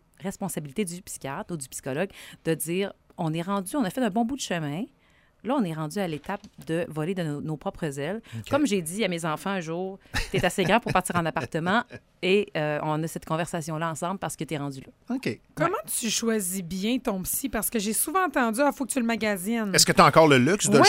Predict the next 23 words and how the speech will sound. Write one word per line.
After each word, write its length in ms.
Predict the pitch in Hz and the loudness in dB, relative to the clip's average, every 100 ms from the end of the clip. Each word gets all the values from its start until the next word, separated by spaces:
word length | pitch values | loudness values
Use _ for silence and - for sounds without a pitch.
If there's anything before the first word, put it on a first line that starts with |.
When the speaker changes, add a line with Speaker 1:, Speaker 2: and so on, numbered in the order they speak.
| 427 | 8
Speaker 2:
choisir, 360 | - 117 120 - 294 | 6 6 4 4 4
Speaker 3:
Ah, 60 | |
il 80 | 247 | 6
y 40 | |
a 20 | 233 | 6
Speaker 2:
tu 40 | |
sais ? 40 | 196 | 6
Speaker 3:
cette 100 | 233 | 10
Speaker 1:
Ouais. 160 | 220 208 | 10 10
Speaker 3:
question-là 340 | 185 254 240 247 | 8 6 10 12
Speaker 1:
On 40 | |
a, 20 | 262 | 10
Speaker 3:
en 40 | |
sous-question, 440 | - - 226 - | 8 2 0 8
Speaker 1:
on 60 | 240 | 10
n'a 100 | 233 | 12
Speaker 3:
là. 40 | 370 | 12
Speaker 1:
pas 220 | 466 311 | 10 10
le 60 | 226 | 10
luxe 280 | 233 269 - | 8 2 0
tant 200 | 202 180 | 2 2
que 80 | - | -2
ça, 200 | - | -8